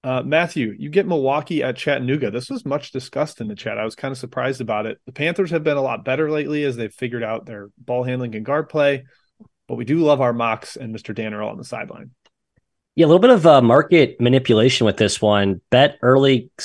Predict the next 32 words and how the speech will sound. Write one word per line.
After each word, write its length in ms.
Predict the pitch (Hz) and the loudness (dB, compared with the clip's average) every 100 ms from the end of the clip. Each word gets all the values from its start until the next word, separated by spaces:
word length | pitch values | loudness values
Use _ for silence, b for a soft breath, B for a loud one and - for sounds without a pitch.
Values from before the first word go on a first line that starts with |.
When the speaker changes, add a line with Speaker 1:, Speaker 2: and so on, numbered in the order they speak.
| - | 0
Speaker 2:
or 80 | 131 | 4
bets 240 | 135 131 | 4 4
early 180 | 127 127 | 4 2
came 240 | 123 120 127 | 2 0 2
in 80 | |
on 240 | 117 104 117 | 2 2 2
Milwaukee, 500 | 101 98 101 - 123 | 4 4 2 2 0
and 80 | 110 | 2
then 300 | 107 101 95 | 2 0 -4
quickly 400 | - 139 127 113 | -2 -2 2 2
Nuga 260 | 104 113 110 | 4 4 4
money 240 | 104 101 | 4 2
came 220 | 95 110 104 | 0 -2 2
back 260 | 98 95 | 2 2
in. 200 | 101 95 | -2 -2
So 260 | - 95 98 | -2 0 2
it 60 | |
was 180 | 98 90 - - | 0 -2 -10 -12
ten, 580 | - 151 147 139 143 131 123 | -2 2 2 2 -2 -8 -4
then 160 | 120 110 | -2 0
to 160 | 104 120 | -2 2
eight, 220 | 127 110 | 2 2
now 180 | 110 104 | 2 2
back 300 | 101 107 - | 2 -2 -4
to 100 | 95 | -8
ten. 400 | - 113 110 107 - | -4 -2 0 -2 0
I 200 | 127 160 | 2 4
agree 260 | 147 135 | 4 2
with 240 | 120 117 - | 4 2 0
the 80 | 98 | 0
Nuga 340 | 107 127 113 | 4 4 4
money, 380 | 104 101 101 | 4 2 0